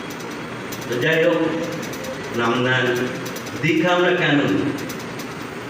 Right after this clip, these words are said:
দীক্ষা কি দেন? দীক্ষা একটা নাম দেন। আমি নিয়েছি, এই নামটা করবো তো, তাই জন্যই তো আমি দীক্ষা নিয়েছি।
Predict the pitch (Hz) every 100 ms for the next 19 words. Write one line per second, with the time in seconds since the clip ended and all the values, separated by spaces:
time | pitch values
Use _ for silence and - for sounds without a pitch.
0 | - - - - - 131 156 156 156 156
1 | - - - 170 160 143 - - - -
2 | 139 143 151 147 139 127 117 120 - -
3 | 120 - - - - - - 131 147 147
4 | 160 156 156 156 156 - 123 123 139 139
5 | - 143 143 160 - 143 143 - 139 147
6 | 160 160 151 151 147 123 95 92